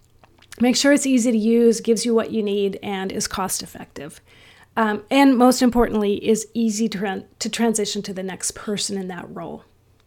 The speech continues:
Some of my favorite apps that my group uses are things like Zoom for meetings. Um, we use social media. Uh, which ones you use might depend on your group and where they spend most of their time.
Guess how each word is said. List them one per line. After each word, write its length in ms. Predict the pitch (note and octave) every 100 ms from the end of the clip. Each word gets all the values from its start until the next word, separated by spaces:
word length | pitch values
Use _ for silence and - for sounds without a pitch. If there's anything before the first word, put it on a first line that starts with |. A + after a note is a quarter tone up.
| _ _ _ _ _ _ _ - - -
Some 320 | - C#4 D#4
of 120 | E4+
my 320 | B3 A3 B3
favorite 360 | B3+ C#4 C4 -
apps 420 | - A#3+ C#4 -
that 180 | - A3
my 200 | A3 G#3
group 280 | A3 C4+ C4
uses 540 | C#4+ C#4 D#4+ E4+ - - - - -
are 120 | B3
things 260 | B3+ B3 A3+
like 180 | A3
Zoom 420 | G#3 F#3 G#3+ A#3 B3
for 180 | A#3
meetings. 640 | G#3 G3 G#3+ A#3 B3 A#3 - _ -
Um, 440 | G3+ G3+ G3 G3+
we 100 | A3+
use 180 | B3+ B3
social 360 | - G#3+ A3 A#3+
media. 580 | G3+ F#3+ G3 A#3+ D4 D4 _ _ _ - - -
Uh, 160 | G3
which 320 | F#2+ A3 A#3+
ones 240 | A#3 A3 A3
you 160 | G#3
use 180 | G#3 G3+
might 160 | F#3+ F#3+
depend 340 | - - G#3
on 140 | G3+ F#3+
your 140 | F#3
group 360 | F3 F#3 F#3+ -
and 140 | F#3+ F#3+
where 160 | F#3+
they 100 | F3+
spend 320 | F#3 - F#3+
most 260 | F#3 F#3 -
of 60 | G3
their 140 | F#3
time. 500 | F3 F#3+ F#3+ F#3 C#4+